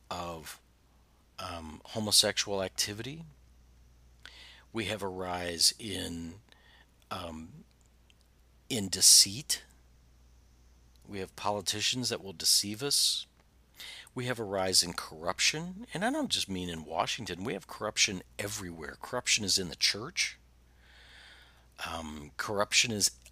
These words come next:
all over the place. So we live in a society that celebrates evil.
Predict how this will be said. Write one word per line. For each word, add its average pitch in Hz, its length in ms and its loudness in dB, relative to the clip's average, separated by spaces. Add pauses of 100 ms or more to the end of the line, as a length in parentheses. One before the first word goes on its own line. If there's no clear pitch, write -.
all 117 320 -2
over 113 220 -6
the 90 100 -8
place. - 640 -4 (1700)
So - 240 6
we 175 180 -4
live 175 540 -2
in 131 140 0
a 120 40 2
society 104 840 4 (680)
that 110 380 -4 (480)
celebrates 95 1000 4 (680)
evil. 147 440 -8